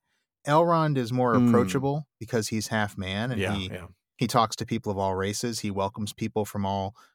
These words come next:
Speaker 1: cultures and races to his house and to his table and to his councils.
Speaker 2: True.
Speaker 1: Galadriel is infinitely more mysterious, more dangerous, and, and I think more powerful. And I think that might be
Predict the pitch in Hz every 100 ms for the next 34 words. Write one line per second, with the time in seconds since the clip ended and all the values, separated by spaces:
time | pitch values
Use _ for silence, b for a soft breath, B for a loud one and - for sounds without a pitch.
0 | _ - 117 - 117 107 101 104 101 110
1 | 104 104 - - 104 98 104 - 98 104
2 | - 101 - 107 - 120 123 127 110 98
3 | 95 - 104 110 123 131 - B B -
4 | - 87 151 _ - 139 131 135 139 143
5 | 123 104 101 - _ 165 175 143 123 98
6 | 101 101 95 95 - 120 117 117 113 -
7 | - _ 117 113 104 101 104 101 113 110
8 | - 101 98 107 98 - 110 104 101 95
9 | - 107 104 - 107 110 113 135 127 123
10 | 117 113 117 107